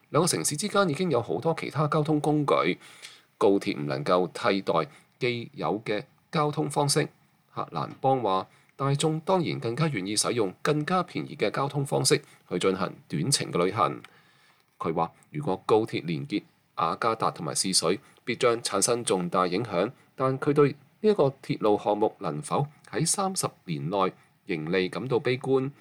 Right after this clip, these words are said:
印尼中國高鐵公司財務風險董事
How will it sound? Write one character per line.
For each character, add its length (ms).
印 160
尼 160
中 200
國 220
高 160
鐵 160
公 220
司 140
財 440
務 220
風 340
險 280
董 240
事 300